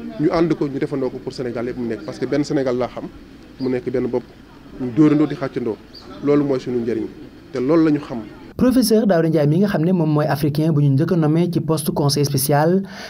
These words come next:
Speaker 2: ci université bi nga xam ne moo gën a mag ci àddina bi di Harvard nekkee ci États-Unis di joxe xalaatam ci élection présidentielle yi ak candidat yi nga xam ne ñoom ñoo ci war a bokk.
Speaker 1: Sénégal li ngeen ko xamee mooy dëkku, dëkku, dëkku, dëkku jàmm la, dëkku waxtaan la. Man damaa jàpp ne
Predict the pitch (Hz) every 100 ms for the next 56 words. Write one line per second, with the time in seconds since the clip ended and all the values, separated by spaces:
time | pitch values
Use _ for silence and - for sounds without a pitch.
0 | - - 170 170 165 147 139 180 175 165
1 | 139 135 147 170 165 165 131 131 123 170
2 | 175 131 151 156 143 156 139 139 170 170
3 | 147 143 127 127 143 202 196 - 127 131
4 | 156 147 175 175 165 151 151 170 180 196
5 | 160 156 - 170 175 170 156 143 143 139
6 | 147 147 180 135 - 151 147 143 147 170
7 | 156 156 147 175 143 139 143 156 143 131
8 | 135 160 185 190 - - 196 226 202 202
9 | 214 214 196 190 185 175 165 170 - 147
10 | 160 175 165 147 147 151 160 135 147 175
11 | 143 147 139 139 131 131 156 165 127 139
12 | 139 135 151 131 110 - - - - -
13 | - - 131 151 165 160 151 143